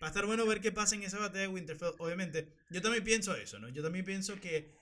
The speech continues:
eh, a lo, al, al Dead Army se va, se, lo va, los van a vencer. Y va a pasar a los últimos dos capítulos, pienso yo,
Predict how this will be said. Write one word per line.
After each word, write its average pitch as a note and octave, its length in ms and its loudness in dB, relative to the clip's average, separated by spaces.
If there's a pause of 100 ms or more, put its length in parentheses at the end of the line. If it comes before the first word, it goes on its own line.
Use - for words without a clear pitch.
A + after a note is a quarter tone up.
(500)
eh, D#3 160 -6
a E3+ 140 10
lo, E3+ 200 4
al, D#3+ 280 4
al E3 160 0
Dead F#3 140 10
Army G3+ 260 8
se E3 120 4
va, D3 500 0
se, - 180 -4
lo D3+ 140 -2
va, D#3 220 2
los D3+ 120 -2
van D#3 140 -2
a D#3+ 80 -2
vencer. B2 340 -4 (280)
Y B2 520 -6 (440)
va C#3 120 -4
a C#3+ 80 -4
pasar D#3+ 560 2 (320)
a B2+ 440 -10
los C3 640 -8
últimos D#3+ 320 -2
dos F#3 120 0
capítulos, C3+ 480 -6
pienso C#3+ 260 -6
yo, C3+ 240 -8